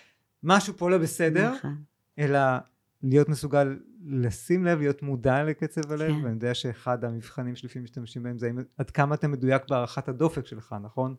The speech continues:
Speaker 2: כן.
Speaker 1: זה אחד הסימנים לתשומת לב, אה,
Speaker 2: כן.
Speaker 1: המדדים לכמה אתה בתשומת לב ל-, לגוף,
Speaker 2: כן.
Speaker 1: ויכול להיות, יש מובן גם לאזן את אותה, אה,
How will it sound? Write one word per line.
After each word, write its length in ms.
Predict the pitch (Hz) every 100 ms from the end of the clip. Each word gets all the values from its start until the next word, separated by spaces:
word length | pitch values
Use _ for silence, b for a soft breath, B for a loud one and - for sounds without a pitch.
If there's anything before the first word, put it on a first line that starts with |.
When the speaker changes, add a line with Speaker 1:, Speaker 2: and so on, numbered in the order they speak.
| -
Speaker 2:
כן. 400 | - 156 151 151
Speaker 1:
זה 160 | 113
אחד 320 | 113 - 147 139
הסימנים 540 | 131 147 131 123 120
לתשומת 720 | 117 110 - - 139 127 123
לב, 280 | 120 117 110
אה, 60 | 110
Speaker 2:
כן. 240 | 107 151 156 -
Speaker 1:
המדדים 580 | 131 135 135 127 165 139
לכמה 320 | 120 135 120
אתה 140 | 120 120
בתשומת 500 | 110 - 120 117 120
לב 160 | 110
ל-, 80 | 110 -
לגוף, 560 | - 123 107 131 202 - _ _
Speaker 2:
כן. 260 | _ 165 175 170 -
Speaker 1:
ויכול 300 | 123 123 151
להיות, 300 | 156 165 - - _ _ -
יש 120 | 127
מובן 180 | 143 143
גם 160 | 143
לאזן 580 | 139 127 127 127 214 117 104 _ _ -
את 160 | 123 -
אותה, 640 | 120 127 120 117 117 113 110
אה, 440 | 113 107 107 107